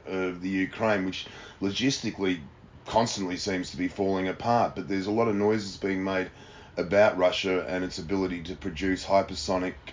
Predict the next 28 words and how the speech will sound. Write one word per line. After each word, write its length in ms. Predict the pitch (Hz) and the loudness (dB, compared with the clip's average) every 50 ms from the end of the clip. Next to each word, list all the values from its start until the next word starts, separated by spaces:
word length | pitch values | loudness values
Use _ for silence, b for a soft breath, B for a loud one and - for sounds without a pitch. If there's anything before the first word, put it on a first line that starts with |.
| - b b b | -18 b b b
weaponry. 520 | 92 110 123 123 139 123 95 87 80 73 - B B B B B | 2 2 2 2 2 0 0 0 0 -2 -4 B B B B B
How 100 | 135 160 | 6 8
much 220 | 202 202 185 - - | 8 8 6 4 4
of 120 | 143 127 | 2 2
it's 180 | 120 - - - | 2 0 0 0
hype? 400 | - 113 117 113 - - - - | 4 6 6 6 6 4 2 0
How 120 | 110 107 | 2 2
much 240 | 104 110 107 104 113 | 4 2 0 -2 -2
of 80 | 101 | -4
it's 200 | 95 90 - - | -4 -4 -4 -4
real? 420 | 90 95 98 101 98 85 69 65 - - - | 0 2 4 4 4 2 0 -4 -10 -10 -6
And 340 | 90 92 95 95 95 90 - - - | -4 -2 -2 -2 -2 -4 -6 -8 -8
can, 260 | - 104 98 98 92 - B B B B B B B B | -4 -2 -2 -2 -2 -6 B B B B B B B B
uh, 180 | 95 98 95 | 8 8 6
for 200 | 90 - 107 104 | 6 2 0 0
the 320 | 98 98 98 95 95 92 - - - | 2 2 2 0 -2 -4 -6 -2 0
uninitiated, 800 | 107 107 98 95 95 107 104 - - 98 87 87 90 92 85 - | 0 2 2 2 0 0 0 0 2 4 4 4 2 0 -2 2
perhaps 260 | 107 101 92 - - | 2 2 2 2 -2
you 80 | 95 | -6
can 100 | 85 95 | -4 -4
explain 420 | 92 87 - - - 98 95 92 92 | -4 -4 -6 -6 -2 0 0 2 2
a 60 | 92 | 2
little 180 | 98 98 95 87 | 2 0 0 0
bit 200 | 92 92 - 98 | -2 -4 -2 0
what 140 | 98 95 | 0 2
it's 180 | 92 85 - - | 0 -2 -4 -4
all 160 | 95 92 92 | -2 -2 -2
about. 340 | 80 82 101 113 104 - | 0 2 4 4 4 4